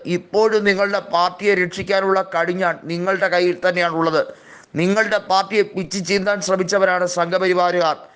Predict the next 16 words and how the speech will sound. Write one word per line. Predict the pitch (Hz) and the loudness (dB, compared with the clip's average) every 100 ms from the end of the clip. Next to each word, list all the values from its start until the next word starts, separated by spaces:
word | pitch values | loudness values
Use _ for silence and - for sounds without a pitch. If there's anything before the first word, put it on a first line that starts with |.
| - - - | -20 -18 -2
അവർക്ക് | 147 165 190 202 | 0 2 0 2
ഉചിതമായ | 151 170 160 190 196 196 196 | 0 -2 -2 0 0 2 0
മറുപടി | 190 175 185 190 151 - - - 131 | 0 0 2 0 -2 -6 -20 -18 -4
നിങ്ങളുടെ | 165 185 214 208 208 196 | 0 2 0 2 -2 0
കയ്യിൽ | 175 185 202 - 156 | -4 -2 -4 -4 -4
പന്തിരിക്കുമ്പോൾ | 170 202 214 196 180 214 202 190 190 | -2 2 2 2 0 0 0 0 0
തന്നെ | 190 185 | 0 2
കൊടുക്കണം" | 175 185 196 180 160 - 160 | 2 2 0 -2 -4 -6 -2
എന്ന | 175 185 156 - | 0 0 -4 -2
മറുപടിയാണ് | 156 180 208 196 180 180 | 0 2 2 2 2 2
ലാലു | 165 165 180 | 2 2 0
കൊടുക്കുന്നത്. | 175 170 175 170 151 - - _ - - - - _ _ _ | 0 0 0 0 0 -2 -4 _ -20 -20 -20 -20 _ _ _
ബീഹാറിലെ | 156 165 190 190 190 185 - 143 | 0 2 2 0 -2 -2 -4 -10
നിയമസഭാ | 160 180 190 202 190 | -2 0 0 2 0
പ്രതിപക്ഷ | 185 175 175 190 202 | 0 0 2 2 2
നേതാവായ | 190 190 190 190 190 185 | 2 2 2 2 2 2